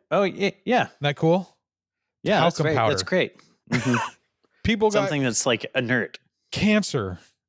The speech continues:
Speaker 2: from this. They have to pay
Speaker 1: That's
Speaker 2: him
Speaker 1: just
Speaker 2: out.
Speaker 1: fucked up. That's, uh, yeah.
Speaker 2: The Department of Transportation has registered more than twelve thousand four hundred train derailments over the past decade.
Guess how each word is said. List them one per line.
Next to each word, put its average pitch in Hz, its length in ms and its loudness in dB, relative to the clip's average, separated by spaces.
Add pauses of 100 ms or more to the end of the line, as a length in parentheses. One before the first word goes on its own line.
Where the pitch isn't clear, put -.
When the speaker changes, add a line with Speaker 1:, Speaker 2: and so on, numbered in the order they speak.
(360)
Speaker 2:
from 151 380 -2
this. 117 440 -2 (140)
They 143 80 0
have 143 140 0
to 151 80 -4
pay 151 140 -2
Speaker 1:
That's 147 100 4
Speaker 2:
him 135 60 0
Speaker 1:
just 131 120 2
Speaker 2:
out. 107 120 0
Speaker 1:
fucked - 120 -14
up. - 120 -2 (440)
That's, - 300 -4 (180)
uh, 117 340 0
yeah. - 320 -16
Speaker 2:
The 143 60 -4
Department 208 360 0
of 180 80 -4
Transportation 185 520 0
has 147 140 0
registered 156 420 0
more 147 200 2
than 131 140 -4
twelve 165 300 0
thousand 139 300 -2
four 143 200 -2
hundred 135 220 -2
train 143 320 -2
derailments 131 640 0
over 113 120 -2
the 104 80 -6
past 120 360 -4
decade. 110 520 -4